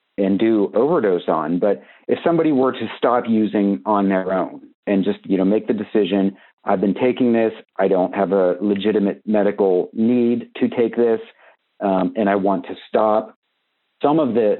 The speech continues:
side effects of, of withdrawing could, in-, you know, include paranoia, just dysregulated heartbeat, dysregulated sort of physical health, you know, sweating, tremors, all sorts of, you know, mental health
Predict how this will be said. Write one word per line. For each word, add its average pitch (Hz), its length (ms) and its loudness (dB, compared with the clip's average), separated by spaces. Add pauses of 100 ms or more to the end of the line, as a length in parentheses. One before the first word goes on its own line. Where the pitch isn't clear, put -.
side 104 220 2
effects 90 400 -2 (300)
of, 90 320 0 (200)
of 90 180 0
withdrawing 95 800 0
could, 92 140 0
in-, 87 440 -2
you 98 80 -2
know, 85 260 -4
include 95 440 -2 (360)
paranoia, 92 760 2
just 87 200 -12 (140)
dysregulated 101 840 0 (520)
heartbeat, 120 640 0
dysregulated 95 760 0
sort 92 140 0
of 85 100 -2 (380)
physical 110 380 0
health, 101 440 0 (200)
you 87 160 0
know, 87 180 0 (120)
sweating, 98 320 0
tremors, 92 580 0
all 101 280 0
sorts 95 220 -2
of, 85 200 0 (580)
you 107 100 0
know, 92 120 2
mental 98 320 0
health 113 320 0